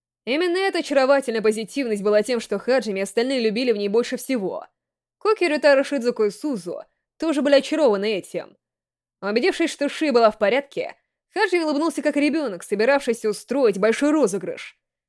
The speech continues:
и объявил свое намерение. "Сцена собранная. Приближается время праздника. Приоденемся, чтобы быть готовыми встретить главных героев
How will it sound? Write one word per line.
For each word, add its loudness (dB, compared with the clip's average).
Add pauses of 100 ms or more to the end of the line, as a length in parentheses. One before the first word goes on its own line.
(240)
и -10
объявил 2
свое 0
намерение. -2 (1040)
"Сцена 2
собранная. -2 (480)
Приближается 2
время 0
праздника. -2 (500)
Приоденемся, 0
чтобы -4
быть 4
готовыми 0
встретить -6
главных 2
героев 0